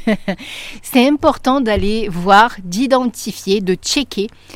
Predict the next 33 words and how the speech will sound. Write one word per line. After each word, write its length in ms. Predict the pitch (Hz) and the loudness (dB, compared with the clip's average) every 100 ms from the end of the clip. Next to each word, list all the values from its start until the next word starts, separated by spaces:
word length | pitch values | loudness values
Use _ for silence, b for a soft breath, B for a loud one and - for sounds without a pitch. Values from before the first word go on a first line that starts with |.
| B B 180 | B B -4
Je 100 | 208 | -2
vous 80 | |
dis, 220 | 254 311 - | 0 0 0
comme 180 | 262 | 0
quand 220 | 262 285 277 | 0 2 2
on 80 | |
rencontre 340 | 240 226 240 233 | 2 2 0 0
quelqu'un, 460 | 240 202 254 233 | -2 0 2 2
moi 160 | 185 214 | 2 0
j'avais 260 | 233 226 220 | 0 -2 -2
fait 160 | 262 | 0
la 140 | 202 180 | 0 0
liste 300 | 190 220 226 | -2 -6 -6
en 120 | 202 | -6
fait, 260 | 220 214 185 | -6 -4 -4
une 200 | 185 190 | -4 -4
fois 240 | - 233 | -2 0
qu'il 280 | - 190 185 | 0 -2 -2
y 120 | 185 | -2
a 40 | |
cinq 280 | 190 220 208 | -4 -4 -4
ans 80 | 214 | -2
derrière, 420 | 185 180 185 196 | -2 0 2 2
là 140 | 185 180 | 2 -2
quand 160 | 190 | -4
j'ai 140 | 185 185 | -6 -4
vécu 280 | 185 - | -6 -6
ma 120 | 185 175 | -6 -4
rupture 420 | 190 - - 196 | -4 -6 -6 -6
qui 160 | - | -6
m'a 100 | 185 | -6
franchement 520 | 180 - 226 - - 214 | -6 -4 -4 -4 -2 0
anéantie, 720 | 214 208 202 196 - 220 | 2 2 0 -2 -4 -4